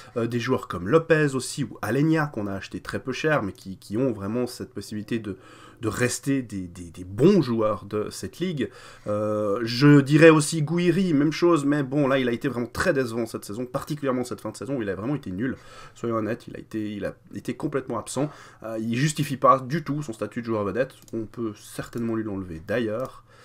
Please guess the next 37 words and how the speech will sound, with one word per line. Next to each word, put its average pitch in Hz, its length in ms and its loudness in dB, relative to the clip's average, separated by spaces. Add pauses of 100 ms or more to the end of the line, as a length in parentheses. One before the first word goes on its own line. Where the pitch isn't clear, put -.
(380)
Euh, 107 640 -4
on 113 60 -6
peut 147 140 -4
mettre 143 140 2
joueur 117 180 0
important, 101 460 -8 (260)
c'est - 180 0
déjà 120 220 0
mieux 92 280 -4
pour - 140 -18
moi. 95 300 -8 (420)
Euh, 117 560 2 (220)
<clears throat> - 1700 -4
donc 123 160 0
on 120 80 2
peut 135 80 2
se 131 80 -4
poser 127 180 -4
la 104 120 -2
question. 131 340 -6 (520)
On 117 100 -2
a 127 80 4
des 135 80 2
joueurs 139 180 4
aussi 135 200 -2
comme 131 220 0
Podzenic, 151 640 0
qui, 113 500 -6
euh, 104 140 -4
sont - 180 -8
pas 147 220 6
des 123 120 -2
mauvais 131 260 0
joueurs 131 280 0
non 120 120 0
plus, 147 460 0
euh, 110 380 -2